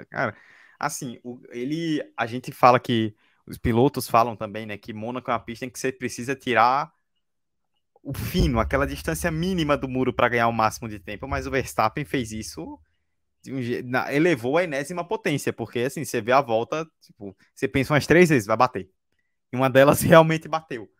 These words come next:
mas conseguiu tirar, e aquilo ali condicionou toda a corrida, né? Porque se ele larga em segundo, poderia ser outra coisa. Ele largando em primeiro,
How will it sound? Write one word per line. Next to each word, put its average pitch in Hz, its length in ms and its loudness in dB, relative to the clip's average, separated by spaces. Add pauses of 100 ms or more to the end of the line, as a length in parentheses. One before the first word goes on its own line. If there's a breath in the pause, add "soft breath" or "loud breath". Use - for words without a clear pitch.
(320)
mas 110 200 -12
conseguiu 127 920 0 (220 soft breath)
tirar, 135 320 2
e 170 60 4
aquilo 202 240 0
ali 185 160 2
condicionou 185 420 -8
toda 165 180 -12
a 170 40 -12
corrida, 120 360 -10
né? 110 120 -10
Porque - 280 -12
se 156 140 -6
ele 160 140 -4
larga 135 260 0
em 123 60 -12
segundo, 127 440 -8
poderia 156 360 -4
ser - 160 -4
outra 143 260 -6
coisa. 101 360 -14
Ele 135 140 -12
largando 131 380 -4
em 127 40 -8
primeiro, 120 460 -2